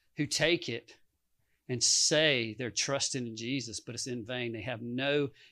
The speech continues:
intention of trusting him as Savior whatsoever.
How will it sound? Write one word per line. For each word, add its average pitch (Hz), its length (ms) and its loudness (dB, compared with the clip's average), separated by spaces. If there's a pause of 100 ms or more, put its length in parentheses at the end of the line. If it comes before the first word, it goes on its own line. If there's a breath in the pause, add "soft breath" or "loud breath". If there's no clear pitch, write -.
intention 120 800 -4 (320 soft breath)
of - 140 -12
trusting 139 500 0
him 113 240 -6
as 98 80 -8
Savior 117 460 -6
whatsoever. 101 720 -12